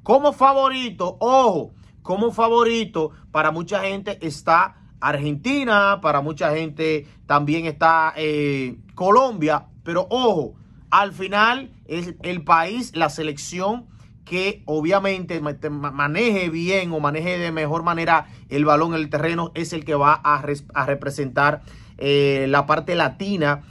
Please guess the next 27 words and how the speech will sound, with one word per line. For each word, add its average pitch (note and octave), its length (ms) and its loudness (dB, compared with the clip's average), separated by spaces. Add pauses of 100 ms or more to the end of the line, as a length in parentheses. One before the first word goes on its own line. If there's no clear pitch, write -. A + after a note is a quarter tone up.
(140)
en B2+ 100 -4
lo C#3+ 100 0
que D3 100 -4
sería D3 300 -2
ya D3+ 240 4
la D#3 140 4
final. D3 440 0
Recuerden C#3+ 380 -6
que F3 100 -2
la D#3 120 2
Copa D#3+ 220 0
América E3 540 0 (220)
es D3 300 -6
una D#3+ 460 2
división D#3+ 880 -4
de D3+ 240 0
los C#3+ 320 -4 (460)
equipos E3 760 -2
de C#3 120 -2
Latinoamérica, C#3+ 960 -2 (100)
no, C#3 200 2
Latinoamérica C3+ 500 -2
no, E3 140 0
de D3+ 80 4
América D3 340 -2
completo, D#3 560 -2 (140)
¿verdad? F#3 320 -4